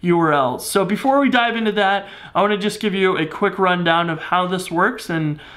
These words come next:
how to use current attributes in your Rails application, and then we'll go build out this really cool feature of Basecamp three. So let's dive in. So current is going to be a new class you will add to your app models folder.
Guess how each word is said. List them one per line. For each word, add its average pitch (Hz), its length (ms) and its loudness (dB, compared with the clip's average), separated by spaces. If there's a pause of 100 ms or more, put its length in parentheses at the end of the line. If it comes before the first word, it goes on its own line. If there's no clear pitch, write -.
(140)
how 190 180 0
to 190 60 -2
use 185 300 -2
current 185 380 -2
attributes 170 580 0
in 170 60 -2
your 156 120 0
Rails 151 300 2
application, 170 680 -2
and 175 240 -2
then 190 120 0
we'll 190 120 0
go 180 200 0
build 156 380 0
out 147 320 0 (320)
this 156 260 -2
really 156 280 0
cool 156 240 -4
feature 151 420 -4
of 139 80 -2
Basecamp 143 500 -4
three. 151 440 -6 (300)
So 175 180 0
let's 202 200 0
dive 190 280 0
in. 135 340 -4 (380)
So 220 240 0
current 285 500 0
is 247 140 0
going 220 300 0
to 220 100 -6
be 196 160 0
a - 20 0
new 185 240 0
class 175 500 0
you 175 140 0
will 170 220 0
add 160 400 2
to - 140 -6
your 160 140 2
app 175 280 0
models 160 640 0 (100)
folder. 185 640 0